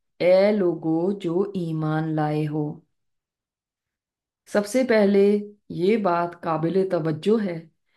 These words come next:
कि किसको मैनर सिखाए जा रहे हैं, किससे खिताब किया जा रहा है। गैर मुस्लिमों से नहीं, उन लोगों से जो अपने आप को कहते हैं कि हम ईमान लाने वाले हैं, जो ईमान का दावा करते हैं,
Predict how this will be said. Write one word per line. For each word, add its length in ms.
कि 140
किसको 440
मैनर 400
सिखाए 500
जा 240
रहे 120
हैं, 320
किससे 460
खिताब 540
किया 280
जा 220
रहा 140
है। 140
गैर 360
मुस्लिमों 580
से 160
नहीं, 360
उन 220
लोगों 520
से 400
जो 180
अपने 640
आप 300
को 160
कहते 440
हैं 280
कि 120
हम 420
ईमान 720
लाने 480
वाले 440
हैं, 440
जो 280
ईमान 640
का 260
दावा 480
करते 400
हैं, 260